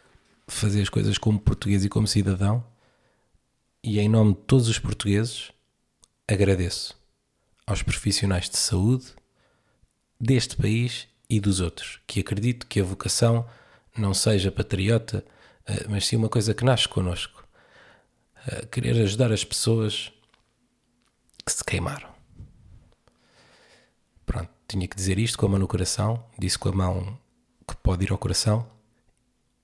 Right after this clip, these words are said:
e está dito. Outra cena que eu vos queria dizer era, eh, thank you very much pelo, ai, pá, e pelos feedbacks e tal,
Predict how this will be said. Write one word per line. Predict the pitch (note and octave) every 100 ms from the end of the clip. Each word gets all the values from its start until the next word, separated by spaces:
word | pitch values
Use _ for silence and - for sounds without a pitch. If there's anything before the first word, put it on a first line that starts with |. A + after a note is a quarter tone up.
| _
e | A2+
está | - F#2
dito. | E2+ F2+ - - - _ _ _ _ _ _ _ _
Outra | C3 C#3
cena | B2 - F#2 G2+ - _ _ _ _ _ _ -
que | A2+
eu |
vos | -
queria | - G2
dizer | F#2 G#2 G#2
era, | G2 G2+ - _ _
eh, | G#2 F#2+ F#2 - -
thank | B2+ A#2
you | A2
very | G#2+ G2+
much | G2 A2 - - - - _ _ _ _ _ _ _
pelo, | - G2+ G2 F#2+ F#2+ F#2 F#2+ G2 _ _ _ _ _ _ -
ai, | C3+ B2+
pá, | - - B2+
e | B2+
pelos | A#2+ C#3+
feedbacks | - A#2 G#2 G#2+ -
e | G2
tal, | A2 G2